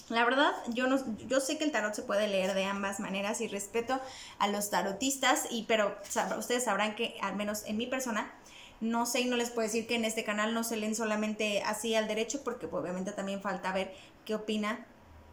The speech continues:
Yolte, que es otro de nuestros, este, terapeutas dentro del canal. Pero, eh, en, en una experiencia personal, no me encanta, eh, creo que pierden un poco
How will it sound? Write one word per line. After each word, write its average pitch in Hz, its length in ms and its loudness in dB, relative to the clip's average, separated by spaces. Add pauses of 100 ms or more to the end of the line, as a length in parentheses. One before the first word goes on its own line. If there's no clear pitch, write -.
(260)
Yolte, 269 460 2
que 220 80 -4
es 208 100 -4
otro 208 200 -4
de 202 80 0
nuestros, 202 400 -4
este, 202 760 -4
terapeutas 233 600 4
dentro 214 240 0
del 208 120 -2
canal. 285 260 4 (520)
Pero, 403 420 6
eh, 254 280 4
en, 240 280 2
en 247 120 4
una 285 100 8
experiencia 269 540 2
personal, 226 460 0 (220)
no 254 160 4
me 320 100 8
encanta, 294 800 6
eh, 226 280 0
creo 311 320 10
que 285 100 4
pierden 262 480 4
un 254 200 2
poco 254 440 2